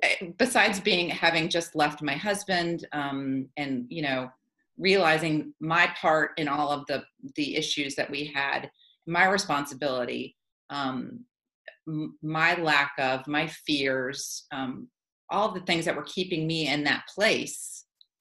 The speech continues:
I had to accept all of that and try to move forward with my life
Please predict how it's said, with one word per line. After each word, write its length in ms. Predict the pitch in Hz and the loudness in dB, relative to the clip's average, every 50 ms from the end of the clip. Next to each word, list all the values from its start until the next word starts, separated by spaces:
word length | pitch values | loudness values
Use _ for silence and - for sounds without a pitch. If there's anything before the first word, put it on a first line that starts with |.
| _ _ _ _ _ _ _ _ _ _ _ _ _ _ _ _ _ _ _ _ _ _ _ _ _ _ _ _ _ - | _ _ _ _ _ _ _ _ _ _ _ _ _ _ _ _ _ _ _ _ _ _ _ _ _ _ _ _ _ -2
I 540 | 165 175 180 180 180 175 175 170 160 - - _ _ - | 0 4 4 6 6 6 4 4 2 -2 -6 _ _ -10
had 320 | - - - 202 190 185 190 | -6 -2 2 4 4 4 4
to 540 | 190 180 175 175 175 175 170 165 160 - - _ _ _ _ _ _ - | 4 6 6 6 4 2 2 0 -2 -6 -12 _ _ _ _ _ _ -4
accept 440 | 202 196 - - 220 180 - - - | -2 -2 0 2 2 2 2 2 0
all 240 | - 165 180 185 214 | 2 4 4 4 4
of 100 | 214 180 | 2 2
that 360 | 165 156 143 151 170 - - - | 2 2 2 2 0 -2 -4 -4
and 380 | 165 165 160 160 156 156 151 - - - - - - | -4 -4 -2 0 -2 -2 -4 -6 -12 -18 -20 -14 -4
try 160 | - 170 165 | 2 2 2
to 80 | 165 165 | 4 2
move 260 | 165 160 165 165 165 | 0 0 -2 -2 -4
forward 420 | - - 160 151 151 151 151 147 | -4 -2 0 0 0 0 0 0
with 140 | 151 156 156 | -2 -2 0
my 140 | 160 151 151 | 2 2 2
life 340 | 151 151 143 135 143 - | 4 4 2 2 2 0